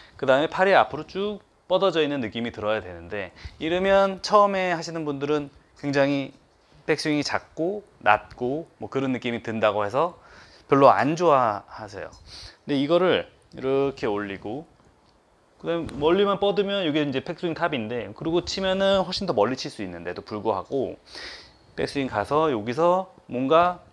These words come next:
올려야 되고, 이 여러분들이 이제 귀 옆에라는 단어를 엄청 많이 들었을 거예요. 귀 옆에. 아, 내 귀는 여기 있으니까 내 귀 요렇게. 예. 그 이제 나의 시야에서 봤을 때는 이게 이 귀 옆에 같은데,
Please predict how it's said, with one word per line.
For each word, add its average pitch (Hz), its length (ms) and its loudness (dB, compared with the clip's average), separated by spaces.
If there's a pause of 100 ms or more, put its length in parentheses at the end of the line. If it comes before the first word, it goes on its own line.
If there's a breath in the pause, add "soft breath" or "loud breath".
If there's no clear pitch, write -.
올려야 147 500 2
되고, 101 220 -6
이 175 220 0
여러분들이 170 540 4
이제 135 200 -4
귀 165 280 -4
옆에라는 156 600 2
단어를 107 340 -4
엄청 151 380 -6
많이 110 160 0
들었을 92 260 -10
거예요. - 160 -18 (340 loud breath)
귀 180 240 2
옆에. - 340 4 (440 loud breath)
아, 110 160 -6 (100)
내 120 220 2
귀는 123 400 -4
여기 117 220 0
있으니까 120 300 -4
내 113 200 0
귀 117 380 -4
요렇게. 98 420 -4 (580)
예. 87 140 -14 (300 loud breath)
그 190 80 -2
이제 147 320 2 (160)
나의 156 420 6
시야에서 190 600 0
봤을 139 340 -10
때는 143 500 -6
이게 123 280 -8 (460)
이 127 80 -8
귀 143 200 -2
옆에 117 300 2
같은데, 107 580 -8